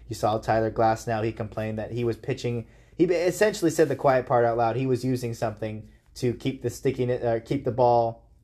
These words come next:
in his hand longer, and he said he got injured due to it. He's on the I L right now, and that's one of the many examples of pitchers that have to change in the middle of the season. You shouldn't be doing that stuff,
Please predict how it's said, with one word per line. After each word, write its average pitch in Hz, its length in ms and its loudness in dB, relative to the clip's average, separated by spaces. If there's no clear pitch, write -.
in 139 120 -2
his 123 140 -6
hand 117 260 -2
longer, 117 520 2
and 110 540 -4
he 131 80 2
said 117 160 4
he 117 60 6
got 110 160 2
injured 127 380 -2
due 117 160 0
to 113 140 -2
it. 107 100 -4
He's 104 140 -4
on 107 120 -2
the 107 160 -6
I 104 200 -2
L 101 240 -6
right 104 260 -4
now, 117 400 -2
and 110 360 0
that's - 420 -4
one 120 140 0
of 117 60 0
the 113 60 -2
many 117 200 0
examples 110 580 -2
of 104 120 -6
pitchers 110 300 -4
that 104 100 -2
have 101 160 -2
to 113 80 -8
change 104 400 -8
in 110 120 -6
the 101 80 -6
middle 104 180 -2
of 98 60 -6
the 98 60 -12
season. 117 420 -2
You 135 100 -4
shouldn't 185 220 6
be 156 100 2
doing 160 220 4
that 151 160 2
stuff, 156 320 4